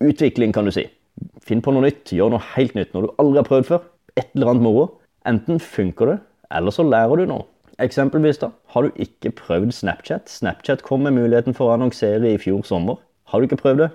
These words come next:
Prøv dette. Har du hundre tusen i totalbudsjett, så rett og slett bruk ti tusen av budsjettet ditt til å prøve Snapchat. Se om det funker. Har du ti tusen i budsjett, totalbudsjett altså, så bruker du tusen kroner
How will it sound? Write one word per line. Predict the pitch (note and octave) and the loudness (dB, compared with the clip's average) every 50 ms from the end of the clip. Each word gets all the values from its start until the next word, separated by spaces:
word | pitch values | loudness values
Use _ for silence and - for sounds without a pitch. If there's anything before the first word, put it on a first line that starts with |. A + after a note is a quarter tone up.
| - _ _ _ - | -8 _ _ _ -20
Prøv | - - - E2+ G2 B2+ C#3 | -10 -4 0 2 2 2 2
dette. | C#3 B2+ - - F3+ - _ _ _ _ _ _ | 2 0 -2 -6 -8 -8 _ _ _ _ _ _
Har | - F#2 | -4 -4
du | A2 G#2 | -4 -2
hundre | A2+ B2 A#2+ C3 C#3 D3+ C#3+ | -2 -2 0 0 0 0 0
tusen | - C3 C3+ - - D3 B2 | 0 -2 -2 -2 -2 -2 -2
i | G#2+ A#2 B2 A2+ - - - - | 0 0 0 0 -2 -6 -12 -12
totalbudsjett, | - D#2 - - - D#2+ D#2+ F2 F#2+ A#2+ C3+ - F#3 - - - | -10 -10 -10 -8 -6 -4 -2 0 0 -2 -2 -2 -2 -4 -4 -4
så | - - D3 D3+ F#3 | -4 -2 -2 -2 -2
rett | - C3 - D3 | -4 -4 -2 -2
og | D3 | -2
slett | D#3 C#3 C3 | -2 0 0
bruk | C3+ C#3+ C3+ - - | 0 0 -2 -4 -6
ti | - D3 D3+ D3+ | -4 -2 -2 0
tusen | - D3 C#3+ - - D3+ C#3 | 0 -2 -2 -2 -2 -2 0
av | C#3 | 0
budsjettet | C#3 - - B2+ - - C#3+ D3+ | 0 2 0 0 2 2 0 0
ditt | D#3 - - _ _ _ | 0 -2 -8 _ _ _
til | - A2 A#2 C3+ - | -2 0 0 2 0
å | - | 0
prøve | - - - D#2+ D#2+ F#2+ G2+ B2+ | -2 -4 -2 0 0 0 0 -2
Snapchat. | - - E3 G3 - - - - _ _ _ | -4 -6 -8 -8 -8 -10 -10 -10 _ _ _
Se | - - - A2+ B2+ | -16 -6 -4 -2 -2
om | D3 D3 | 0 0
det | B2+ - | 0 0
funker. | C#3 C3 B2 - D#3 D#3 _ _ _ _ _ _ | -2 -2 0 -2 -4 -4 _ _ _ _ _ _
Har | - D#2 | -6 -4
du | D#2+ D#2 | -4 -4
ti | - - G2 A2 | -4 -2 -2 -2
tusen | D3 - E3 E3 D#3 E3+ E3+ | 0 0 -2 -2 0 0 0
i | F3 | 0
budsjett, | E3 - - - - - _ _ _ _ _ - | 0 0 0 -4 -6 -8 _ _ _ _ _ -4
totalbudsjett | A2+ G#2+ - B2 A#2+ C3 D3 C#3+ - D3 C#3+ D3+ | -4 -2 0 2 2 2 2 2 0 0 2 2
altså, | D3+ D3+ G#3+ G#3+ A3+ - - | 0 0 -2 -6 -8 -10 -12
så | - - G3 | -8 -2 -2
bruker | G3+ F#3+ - G3 | 0 0 0 0
du | G3 - | -2 0
tusen | - B2 A2+ G#2 - B2 G#2 | 0 0 0 0 0 -2 -2
kroner | - A2+ A#2 A#2+ C3 C#3 C#3+ | 0 0 0 2 0 0 -2